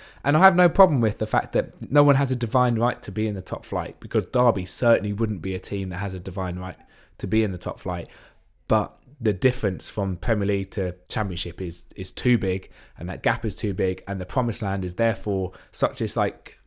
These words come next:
sort of carrot dangled in the wind, and everyone goes for it. Only now and then one team can get there. Wolves got there,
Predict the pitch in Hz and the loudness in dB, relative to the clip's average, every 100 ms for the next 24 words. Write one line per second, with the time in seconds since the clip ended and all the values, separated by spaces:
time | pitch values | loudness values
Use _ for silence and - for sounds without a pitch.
0 | _ - - - - 135 120 - - 113 | _ -12 -10 -8 -2 2 2 2 2 2
1 | 117 107 104 101 98 107 90 98 117 117 | 2 0 -2 -2 2 2 2 2 2 2
2 | 110 117 110 - 95 92 - - - - | 2 2 2 -2 -6 -6 -10 -20 -16 0
3 | 131 139 131 - 117 131 120 117 104 101 | 2 4 2 -2 -2 2 2 2 2 2
4 | 113 113 117 107 101 101 113 - 87 - | 2 2 -2 -4 -4 -2 -2 -2 -8 -10
5 | - _ - 147 127 - 104 101 107 | -18 _ 4 6 6 2 -2 0 0